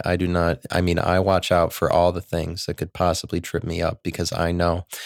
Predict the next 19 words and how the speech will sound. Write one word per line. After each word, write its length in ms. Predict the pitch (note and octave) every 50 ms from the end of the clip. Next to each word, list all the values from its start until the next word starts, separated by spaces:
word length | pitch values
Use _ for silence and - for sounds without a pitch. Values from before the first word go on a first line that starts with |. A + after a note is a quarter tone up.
| - - - _ -
that 80 | - E2
I'm 180 | E2+ F2 E2+
always 220 | E2+ E2 E2 E2 -
humble, 480 | - F2+ E2+ E2 E2+ E2+ E2 E2+ E2 -
uh, 140 | - C#2+
because 480 | B1 - - F#2 - - A#2 G#2+ G2+ G2+
it 160 | A2 G#2+ G#2+
is 360 | G#2 G2+ - - A#2+ - - - -
anything 460 | B2 B2+ C3+ C3 B2 C3 C3 B2+ B2
you 160 | A#2 A#2+ A2+
could 180 | - A#2+ G2+ -
throw 260 | - A2 A2 A2+ A2
at 140 | G#2 G2 -
me. 220 | F#2+ F#2 F2+ E2+
I 100 | E2+ F#2+
am 120 | G2 F#2+
not 200 | F#2 F2+ F2 E2+
impressed. 560 | E2+ E2 E2 - E2 F2 F2 F2 E2+ - - -
I'm, 380 | F2+ F2+ E2+ E2+ E2+ E2+ -